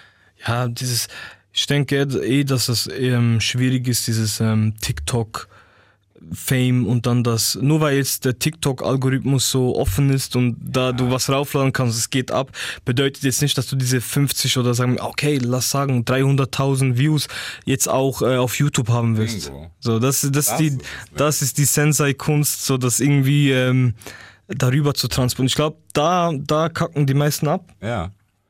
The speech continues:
Speaker 1: Das, das, das ist die, das ist die Masterübung, das ist so die,
Speaker 2: Bro,
Speaker 1: die
Speaker 2: die
Speaker 1: Meisterprüfung.
Speaker 2: Übersetzung, die Übersetzung fehlt.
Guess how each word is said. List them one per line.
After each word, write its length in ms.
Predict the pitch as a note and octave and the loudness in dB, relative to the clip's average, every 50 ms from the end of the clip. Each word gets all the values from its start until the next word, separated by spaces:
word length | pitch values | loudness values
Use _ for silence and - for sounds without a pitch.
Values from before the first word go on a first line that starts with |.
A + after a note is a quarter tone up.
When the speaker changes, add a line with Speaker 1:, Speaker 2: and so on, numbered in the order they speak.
| _ | _
Speaker 1:
Das, 540 | - B2+ C3 C3+ C3+ C3+ C#3 C3 - - - | -8 -4 -4 -2 -2 -2 -4 -4 -6 -8 -8
das, 400 | - C#3 C3 - - - - - _ _ _ _ _ _ _ _ _ _ _ | -6 -4 -4 -4 -6 -8 -10 -16 _ _ _ _ _ _ _ _ _ _ _
das 120 | - D3 C#3+ | -8 -8 -6
ist 100 | - - | -4 -4
die, 60 | D3 | -4
das 280 | - - - D3 D3 - | -2 -2 -2 -2 -2 -2
ist 80 | - | -2
die 60 | - | -2
Masterübung, 680 | C#3+ C#3+ D3 D#3+ D#3+ - - C#3+ C3 B2 A#2+ B2+ B2 B2 | 0 0 0 0 0 0 0 0 0 0 0 -2 -2 -2
das 120 | B2 B2+ B2 | -2 -4 -4
ist 80 | - | -4
so 120 | - C3 B2+ | -4 -4 -4
die, 280 | B2+ B2+ B2+ B2 A#2+ | -2 -2 -4 -4 -2
Speaker 2:
Bro, 100 | A#2+ F2+ | -4 -4
Speaker 1:
die 60 | G#2 - | -2 0
Speaker 2:
die 60 | B2+ | 0
Speaker 1:
Meisterprüfung. 680 | B2+ C#3 C3+ - - F#2+ G#2 A2+ B2 A2 - B2+ A#2 | 0 0 -2 -2 -4 -4 -2 -2 -4 -4 -2 -4 -4
Speaker 2:
Übersetzung, 0 | |
die 60 | E2 | -4
Übersetzung 600 | D#2+ D#2+ D#2+ D#2 D#2+ F#2 G#2+ A2 - - G#2 F2 | -4 -4 -4 -4 -4 -4 -6 -6 -6 -8 -8 -8
fehlt. 360 | - - C#2 C2+ C#2 C#2+ D2 | -8 -10 -10 -10 -10 -10 -12